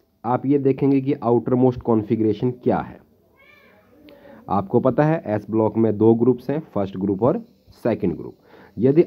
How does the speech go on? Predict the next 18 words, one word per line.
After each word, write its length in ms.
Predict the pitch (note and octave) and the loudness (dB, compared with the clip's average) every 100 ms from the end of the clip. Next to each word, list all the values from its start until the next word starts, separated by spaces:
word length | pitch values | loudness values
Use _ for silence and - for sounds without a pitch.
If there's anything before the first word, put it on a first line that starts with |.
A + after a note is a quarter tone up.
| - | 2
आउटर 360 | A2 B2+ D3+ | 4 4 4
मोस्ट 240 | D3+ D3+ D3+ | 4 2 0
configuration 760 | C#3 B2 B2+ A#2 A#2+ A#2 C#3 - A#2+ | -2 0 -2 -2 -2 -2 -6 -6 -8
एस 220 | C3+ C3+ | -8 -2
वन 200 | C#3 C#3 | 0 0
आता 300 | G2+ G2 D#2+ | 0 -4 -8
है, 300 | D#2+ G#2 E3 _ _ - | -6 -8 -10 _ _ -8
तो 60 | A#2+ | -6
आपका 420 | - G#2 G2+ A2 | -4 -6 -4 -2
जो 120 | A#2 | -2
एलिमेंट 600 | - G2 G2 A#2 A#2 G#2 | -2 -2 0 2 2 0
है, 280 | G2 G#2 C#3 - F2 | -2 -4 -6 -12 -4
वो 140 | C3 | -4
फर्स्ट 420 | D#3 - D3 D3 | -4 0 0 0
ग्रुप 220 | A#2 G2+ F#2 | -2 -4 -4
से 160 | G2 | -6
बिलोंग 300 | E2 E2 C#2+ | -8 -8 -12
करेगा। 380 | C2 B1+ - | -14 -16 -18